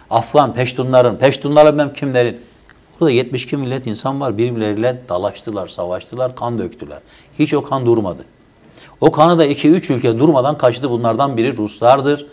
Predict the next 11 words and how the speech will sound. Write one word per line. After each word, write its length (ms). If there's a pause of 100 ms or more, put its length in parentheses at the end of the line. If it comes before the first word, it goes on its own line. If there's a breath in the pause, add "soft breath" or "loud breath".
(260 soft breath)
Çarlık 360
zamanında 520
Çarlık, 480 (220 loud breath)
Sovyet 420
zamanında 400
Sovyet 500 (340 loud breath)
ve, 180 (220)
e, 260
akabinde 520
de 140
Batı. 260